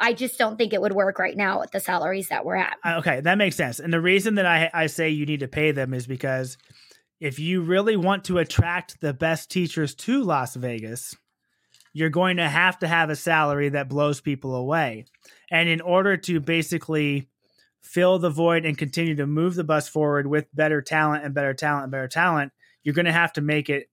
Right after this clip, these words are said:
Speaker 2: s-, a place people want to live. The problem right now, I think, too, what this does is going back to people need to know when it's time to go. You need to know when it's your time. I-, if this were baseball,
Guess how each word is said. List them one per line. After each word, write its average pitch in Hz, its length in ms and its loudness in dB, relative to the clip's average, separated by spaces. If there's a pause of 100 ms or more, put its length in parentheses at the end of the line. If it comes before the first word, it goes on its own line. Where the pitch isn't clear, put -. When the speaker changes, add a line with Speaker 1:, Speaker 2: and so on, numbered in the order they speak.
Speaker 2:
s-, - 140 -12
a 160 60 -4
place 156 300 2
people 143 320 0
want 135 240 -2
to 131 200 -2
live. 131 560 -2 (280)
The 156 100 0
problem 190 600 4
right 151 200 0
now, 143 240 0
I 143 100 0
think, 147 300 -6
too, 247 200 0
what 156 200 0
this 147 200 -2
does 143 320 0
is 139 460 -4 (460)
going 175 280 4
back 165 260 2
to 160 60 -2
people 170 320 0
need 165 200 2
to 151 80 0
know 160 280 4
when 143 160 -2
it's 131 120 -6
time 151 260 -2
to 131 120 -6
go. 147 280 4
You 147 160 0
need 214 120 4
to 180 60 0
know 170 200 2
when 151 140 -2
it's 131 120 -10
your 147 180 0
time. 135 460 0 (1400)
I-, 175 220 -2
if 185 160 0
this 262 260 2
were 277 160 2
baseball, 131 840 0